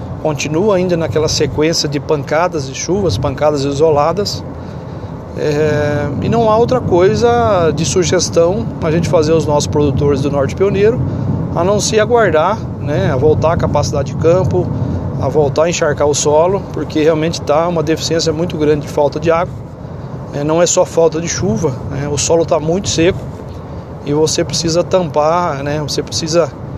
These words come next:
reestruturar o solo com essa capacidade de campo, voltar a ter água nesse solo,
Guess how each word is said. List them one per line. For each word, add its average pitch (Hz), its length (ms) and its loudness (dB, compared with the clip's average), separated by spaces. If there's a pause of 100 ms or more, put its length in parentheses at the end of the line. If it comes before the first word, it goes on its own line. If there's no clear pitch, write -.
(260)
reestruturar 180 720 2
o 170 80 4
solo 160 420 2
com 170 120 -2
essa 165 180 -4
capacidade 160 540 0
de 175 60 -2
campo, 156 360 -2
voltar 156 360 2
a 151 40 -2
ter 170 140 0
água 147 240 0
nesse 147 160 -2
solo, 156 300 0